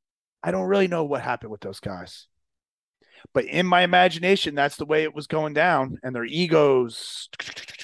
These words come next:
And then, you know, Isak writes a book, uh, about ego and how you gotta let it go.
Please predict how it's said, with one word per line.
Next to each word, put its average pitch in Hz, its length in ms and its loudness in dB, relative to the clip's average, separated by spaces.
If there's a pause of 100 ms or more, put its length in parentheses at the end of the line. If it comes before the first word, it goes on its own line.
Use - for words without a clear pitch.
(580)
And 160 100 0
then, 202 80 2
you 208 80 4
know, 185 340 6 (1040)
Isak 190 360 -2
writes 165 240 2
a 139 40 -8
book, - 420 4 (1200)
uh, 131 480 4
about 135 360 0
ego 147 500 -4 (720)
and 123 240 -8
how 143 240 4
you 139 180 0
gotta 139 200 2
let 147 200 4
it 120 120 -4
go. 151 340 4